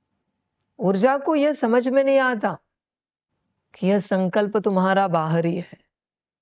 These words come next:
नहीं बच्चे, तुमने संकल्प रचा, ऊर्जा खर्च हो गई,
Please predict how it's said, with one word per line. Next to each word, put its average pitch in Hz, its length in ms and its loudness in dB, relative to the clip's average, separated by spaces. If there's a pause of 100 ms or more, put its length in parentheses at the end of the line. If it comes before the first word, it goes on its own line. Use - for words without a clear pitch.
(1200)
नहीं 226 160 0
बच्चे, 170 340 -4
तुमने 214 340 0
संकल्प 220 440 0
रचा, 226 460 -2 (100)
ऊर्जा 190 380 0
खर्च 170 320 -6
हो 143 160 -6
गई, 143 320 -18